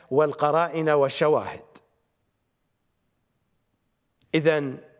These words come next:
الزيارة الجامعة الكبيرة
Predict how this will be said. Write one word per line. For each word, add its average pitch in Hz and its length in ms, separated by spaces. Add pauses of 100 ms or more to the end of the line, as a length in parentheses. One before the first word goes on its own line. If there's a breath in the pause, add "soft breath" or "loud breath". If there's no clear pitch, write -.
(500)
الزيارة 156 840
الجامعة 147 680
الكبيرة 143 1000